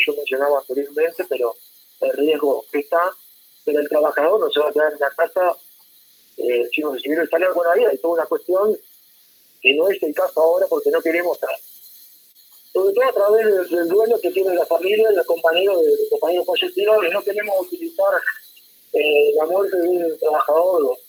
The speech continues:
compañero, eh, no queremos utilizar, yo que sé, una especie de demagogia para hacer, eh, o sea, poner encima de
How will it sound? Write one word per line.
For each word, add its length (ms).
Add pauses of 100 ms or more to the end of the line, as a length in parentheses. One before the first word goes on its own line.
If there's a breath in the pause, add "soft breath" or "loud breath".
compañero, 680 (640)
eh, 340
no 160
queremos 300
utilizar, 320 (140)
yo 120
que 60
sé, 120
una 120
especie 340
de 140
demagogia 540
para 200
hacer, 220 (600)
eh, 240 (180)
o 40
sea, 140
poner 200
encima 300
de 120